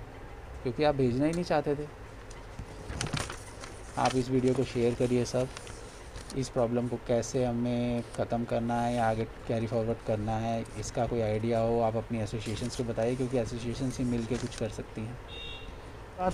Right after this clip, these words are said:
आप और बताइए एमसीडी कि अगर आपने मेरा जो pending amount है हमारी दुकानदारों का बनाया हुआ था, तो हम हर साल license renew कराने जाते हैं, तो वो कैसे रिन्यू हो जाता है? जब हमारे आपके पास pending अमाउंट है, तो तब क्यों नहीं शो किया?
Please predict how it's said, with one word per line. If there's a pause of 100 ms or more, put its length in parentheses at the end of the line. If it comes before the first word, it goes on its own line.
(160)
आप
और
बताइए
एमसीडी
कि
अगर
आपने
मेरा
जो
pending
amount
है
हमारी
दुकानदारों
का
बनाया
हुआ
था,
तो
हम (100)
हर
साल
license
renew
कराने
जाते
हैं,
तो
वो
कैसे
रिन्यू
हो
जाता
है?
जब
हमारे (960)
आपके
पास
pending
अमाउंट
है,
तो
तब
क्यों
नहीं
शो
किया?